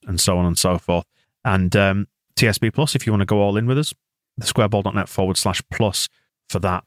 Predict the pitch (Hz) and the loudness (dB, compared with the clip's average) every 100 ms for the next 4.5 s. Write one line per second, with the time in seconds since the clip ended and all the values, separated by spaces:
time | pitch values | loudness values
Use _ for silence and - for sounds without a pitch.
0 | _ 113 - 90 90 87 87 85 - 95 | _ -10 -2 0 2 2 0 0 -2 -4
1 | - 92 82 - 92 90 87 82 - 85 | -2 -4 -4 -4 0 2 0 -2 -2 -4
2 | - 85 82 85 - 85 82 80 85 87 | -2 -4 -4 -2 0 2 0 0 -2 0
3 | 82 80 80 - - 98 87 82 82 - | 0 0 -2 -2 0 0 -2 -4 -8 -4
4 | 90 - 82 - - | -4 -2 -4 -4 -8